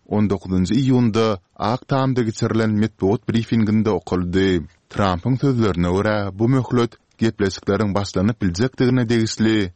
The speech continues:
mümkin ähtimallyklaryň esasynda kesitinildi. Ak Tamyň medeniýet wekili Caroline Levitt gepleşiklerde kimleriň arasy bolup biljekdigi boýunça jikmenjik maglumat bermekden saklandy. Levitt prezidentiň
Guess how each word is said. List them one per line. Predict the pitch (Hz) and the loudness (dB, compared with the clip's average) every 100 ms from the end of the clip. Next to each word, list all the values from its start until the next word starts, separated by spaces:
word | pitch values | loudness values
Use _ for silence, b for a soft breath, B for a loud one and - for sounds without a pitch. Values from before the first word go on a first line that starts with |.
| _ 101 | _ -2
mümkin | 98 92 - 143 | 0 0 0 -2
ähtimallyklaryň | 127 - 127 120 113 101 - 101 117 | -2 -2 -2 0 0 -2 -2 -2 -2
esasynda | 113 123 120 123 95 | -2 -2 -2 0 0
kesitinildi. | 85 90 95 90 92 92 90 90 95 95 80 - _ | 0 -6 -4 -4 0 0 0 0 0 0 -2 -8 _
Ak | - 98 113 | -4 -4 -2
Tamyň | - 139 139 135 | -2 0 0 0
medeniýet | 135 - 131 131 | -2 0 0 0
wekili | 120 123 - 120 110 117 110 - | -2 -4 0 0 2 0 -2 -4
Caroline | 120 123 135 131 127 117 | -2 0 0 0 0 2
Levitt | 107 113 113 - - - | 2 2 -2 -6 -16 -2
gepleşiklerde | 104 107 104 - 101 95 95 95 78 | -2 0 -2 -2 -2 -2 0 0 -2
kimleriň | - 131 139 135 135 | -2 0 0 0 0
arasy | 120 92 - 120 | 0 -2 -4 -2
bolup | 123 - | -2 -2
biljekdigi | 98 87 127 - 139 | -4 0 -2 0 0
boýunça | 123 123 113 104 110 107 98 _ - | 2 2 2 0 0 0 -2 _ -6
jikmenjik | 107 110 92 90 90 - | -2 -2 0 -2 -2 0
maglumat | 131 117 104 101 - | -2 0 0 0 0
bermekden | 110 104 95 - 95 92 | -2 0 0 0 -4 -2
saklandy. | 92 - 92 95 92 98 95 80 _ _ - | -4 -2 0 0 2 2 2 -2 _ _ -2
Levitt | 95 113 131 - | 0 0 -2 -4
prezidentiň | - 120 110 104 123 113 127 | -2 0 0 0 0 0 0